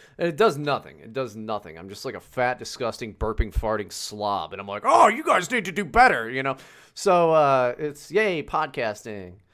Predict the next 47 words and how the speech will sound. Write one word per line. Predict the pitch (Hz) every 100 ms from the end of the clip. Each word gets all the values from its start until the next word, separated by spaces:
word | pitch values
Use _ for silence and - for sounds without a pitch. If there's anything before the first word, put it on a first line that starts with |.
| _ _ -
Uh, | 139 139 131 123 120
but | 117 196
we're | 247
about | 247 226
at | 208
the | 175
hour | 185 180
mark, | 170 147
so | 180 170 156
we're | 160 156 196
gonna | 208
go | 160 170 170
ahead | 160 151 147
and, | 147 127 120 113 110 107 101
uh, | 104 101
take | - 156
our | 160 131
break. | 117 147 165
When | 151 147 147
we, | 151 139
uh, | 123 117 107
when | - 160
we |
come | 135 262 233
back, | 139 156 113 - - _ _ _
uh, | 123 120 117 113 110
we've | 123 202
got, | 214 190 175 170 _ _ _ _ _ - 156
the | 143
rest | 135 240 240
of | 202 147
the | 139
stuff | - 139 113
is, | 117 101 -
is | 117 110
all, | 110 110 101 _
is | 107
all | 123 117
straight | - 113 110 -
politics. | - 92 82 - - -
So, | - - 92 82 _ _ _ _ -
um, | 87 82 78 62 - _ _ _
you | -
know, | 143 117 131 185 143
doing | 131
a | 123
little, | 117 101